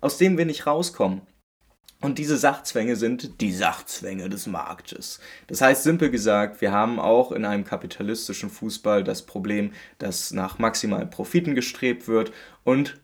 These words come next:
wer nicht profitabel ist, der verliert im schlimmsten Fall. Klar ist natürlich aber auch, dass der Fußball ein bisschen einfacher ist als viele andere Wirtschaftszweige.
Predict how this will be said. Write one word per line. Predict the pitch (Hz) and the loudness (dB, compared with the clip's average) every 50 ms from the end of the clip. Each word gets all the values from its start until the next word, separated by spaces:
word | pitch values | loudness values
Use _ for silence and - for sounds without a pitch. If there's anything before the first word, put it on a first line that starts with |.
| - | -4
wer | - 101 | -2 0
nicht | 101 101 101 | 0 -2 -4
profitabel | - - 107 - - 98 - - 98 98 95 101 95 | -6 -10 -10 -8 -6 -8 -6 -2 -2 -2 -2 -2 -2
ist, | - 101 92 - - - _ _ _ - - | -4 -4 -6 -8 -10 -14 _ _ _ -12 -8
der | - 185 | -6 -6
verliert | 175 - 110 101 95 101 101 92 - | -4 -2 0 0 2 2 0 0 0
im | - 95 95 | -4 -8 -8
schlimmsten | - - 107 95 87 - - 95 92 | -6 -6 -6 -6 -6 -6 -8 -10 -10
Fall. | - - 98 95 - - - - - - - - _ - | -8 -8 -6 -6 -6 -10 -12 -20 -20 -20 -20 -20 _ -6
Klar | - 127 113 123 160 196 220 220 - - _ | 2 4 4 4 4 2 -2 -4 -10 -10 _
ist | - 147 139 - 151 | 2 4 4 6 4
natürlich | 170 - - - 131 127 123 - | 4 2 2 0 0 2 2 2
aber | 95 101 - - | 2 4 4 6
auch, | - 139 160 175 | 6 6 6 6
dass | 170 - 98 - - | 4 0 -2 -2 -2
der | 104 - | -4 -6
Fußball | - - - 175 190 - - - 143 143 | -8 0 2 2 2 2 4 4 6 6
ein | 139 135 - - | 6 4 4 2
bisschen | 147 143 - - 143 131 | 2 2 4 4 2 2
einfacher | 120 98 113 127 135 139 - 120 113 113 123 113 110 | 2 4 4 2 2 2 2 2 2 4 6 6 6
ist | 107 110 113 - - | 4 4 0 0 2
als | - 101 95 - | 2 2 2 0
viele | - - 160 147 117 | -2 0 2 2 4
andere | 107 117 123 117 107 110 101 | 4 2 2 0 0 0 2
Wirtschaftszweige. | 120 127 127 - - 95 90 - - - - 101 101 95 101 117 117 | 2 2 2 2 -2 -2 -2 -2 -8 -4 -2 0 0 2 2 0 0